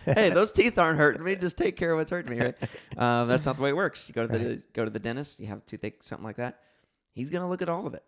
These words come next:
Speaker 1: you know.
Speaker 2: Right.
Speaker 1: He's gonna see, "Hey, what else is in here that needs to be dealt with? While you're here, we're gonna deal with it.
Speaker 2: Yeah.
Speaker 1: We're not just gonna let it go." Um, and that, uh, that is a frustrating thing.
Speaker 2: Mm-hmm.
Speaker 1: Uh, if, if you're like me and not a fan of the dentist, then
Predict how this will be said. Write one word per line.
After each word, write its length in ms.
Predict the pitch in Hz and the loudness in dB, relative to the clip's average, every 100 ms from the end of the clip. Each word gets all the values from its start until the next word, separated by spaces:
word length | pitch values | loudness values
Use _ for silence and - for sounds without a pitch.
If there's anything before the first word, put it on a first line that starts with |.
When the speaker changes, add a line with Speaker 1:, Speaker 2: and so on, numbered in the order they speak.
| _ | _
Speaker 1:
you 120 | 101 | -12
know. 80 | 98 | -8
Speaker 2:
Right. 160 | 110 - | -8 -10
Speaker 1:
He's 140 | - 107 | -10 -8
gonna 120 | 117 | -8
see, 180 | 127 147 | -8 -6
"Hey, 140 | 147 151 | -4 -2
what 200 | 143 147 | 0 -2
else 220 | 170 - | -4 -8
is 100 | 104 | -12
in 80 | 104 | -10
here 140 | 107 | -10
that 80 | 101 | -10
needs 160 | 107 | -12
to 60 | - | -12
be 80 | - | -8
dealt 220 | 120 147 | -6 -6
with? 280 | 107 98 _ _ _ | -6 -10 _ _ _
While 220 | - 110 107 | -6 -2 -2
you're 120 | 110 | -4
here, 220 | 147 160 | -4 -4
we're 120 | 113 | -4
gonna 180 | 107 104 | -8 -8
deal 260 | 101 120 151 | -4 -4 -4
with 160 | - | -8
it. 100 | - _ _ 117 | -14 _ _ -10
Speaker 2:
Yeah. 100 | 107 | -8
Speaker 1:
We're 60 | 104 | -8
not 60 | 123 | -10
just 80 | |
gonna 160 | - 92 | -10 -8
let 140 | 92 | -8
it 80 | - | -8
go." 240 | 92 98 202 _ _ _ - | -8 -10 -12 _ _ _ -8
Um, 480 | 107 104 98 104 - _ _ _ | -4 -4 -6 -8 -12 _ _ _
and 180 | - 110 | -6 -4
that, 300 | 120 123 - | -4 -4 -6
uh, 320 | 110 101 98 - - - | -6 -4 -6 -8 -12 -6
that 160 | 113 | -2
is 100 | 135 147 | -2 -4
a 60 | |
frustrating 580 | - 101 - - 98 98 | -6 -8 -8 -10 -10 -12
thing. 380 | - 95 110 - _ 123 | -14 -14 -14 -18 _ -12
Speaker 2:
Mm-hmm. 120 | 107 | -10
Speaker 1:
Uh, 60 | |
if, 120 | 107 107 - _ - - | -10 -12 -20 _ -20 -20
if 140 | - | -12
you're 240 | 107 92 - | -8 -8 -8
like 260 | 110 107 110 | -6 -6 -6
me 120 | 123 | -6
and 100 | 107 | -4
not 140 | 117 107 | -6 -6
a 20 | |
fan 200 | 110 107 | -8 -8
of 80 | - | -8
the 60 | |
dentist, 400 | - 123 101 - | -4 -4 -4 -8
then 140 | 98 | -10